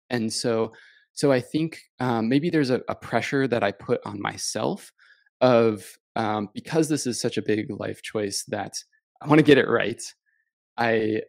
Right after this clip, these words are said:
I want to do what's best for our family, um, for our faith to grow. And,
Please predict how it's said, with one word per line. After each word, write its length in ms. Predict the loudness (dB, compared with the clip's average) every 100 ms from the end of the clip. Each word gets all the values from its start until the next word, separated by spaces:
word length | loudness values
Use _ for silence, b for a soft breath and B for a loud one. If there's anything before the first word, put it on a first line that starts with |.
| -8
I 140 | -4
want 300 | -2 -2 -4
to 100 | -6
do 120 | -6 -6
what's 120 | -6
best 280 | -4 -4 -4
for 140 | -6
our 80 | -6
family, 600 | -4 0 2 0 -2 -6 -10
um, 280 | -8 -8
for 240 | -10 -12 -8
our 120 | -8
faith 520 | -10 -2 0 0 -4 -10
to 120 | -10
grow. 540 | -8 -4 0 0 -4 _ b b b _ -4
And, 440 | -2 0 -2 -4